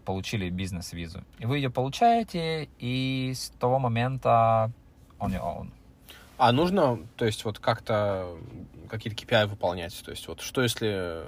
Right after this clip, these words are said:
Speaker 2: не знаю, я делал travel бизнес, а, а сейчас пандемия, и вот он зафакапился полностью. Наоборот, не рост, а падение.
Speaker 1: Я думаю, это зависит от ваших отношений с фасилитатором, как вы сумеете его убедить в том, что стоит продолжать.
Speaker 2: То есть фасилитатор — это главный человек, это главное лицо, которое решает?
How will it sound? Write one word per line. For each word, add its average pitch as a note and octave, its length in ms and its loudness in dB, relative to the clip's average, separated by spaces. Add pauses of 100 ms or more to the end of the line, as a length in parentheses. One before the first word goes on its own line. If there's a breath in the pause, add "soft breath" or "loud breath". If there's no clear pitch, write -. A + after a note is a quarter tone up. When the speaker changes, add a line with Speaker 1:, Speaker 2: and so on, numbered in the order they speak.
Speaker 2:
не F#2+ 120 -4
знаю, F2 240 -2
я C3+ 140 10
делал B2+ 180 10
travel B2 300 10
бизнес, C3+ 460 4 (380 loud breath)
а, F2 600 2
а G2+ 80 6
сейчас C3 220 0
пандемия, G2+ 680 0
и D2 160 -6
вот G2 180 -4
он G#2 120 -2
зафакапился F2+ 680 -4
полностью. - 540 -8 (220)
Наоборот, F#2 440 -6
не G#2 80 -2
рост, C3 300 0
а - 60 -2
падение. G2+ 440 -6 (400)
Speaker 1:
Я A2+ 180 0
думаю, A#2 220 4
это A#2+ 100 -2
зависит A2+ 380 -2
от G#2 100 -8
ваших G#2+ 280 0
отношений G#2+ 440 -2
с - 40 -8
фасилитатором, A#2+ 760 0
как G#2+ 180 0
вы G#2+ 80 -4
сумеете G#2+ 460 0
его F#2+ 160 -4
убедить G2 320 -4
в - 40 -20
том, F#2+ 160 -4
что F#2+ 140 -12
стоит F#2 300 -6
продолжать. F2+ 680 -8
Speaker 2:
То C3 80 2
есть A#2+ 140 0
фасилитатор — C3 580 4
это A2+ 160 0
главный G#2 320 4
человек, G#2+ 420 -2
это - 120 -12
главное - 400 -4
лицо, - 340 -6
которое - 340 -10
решает? - 420 -6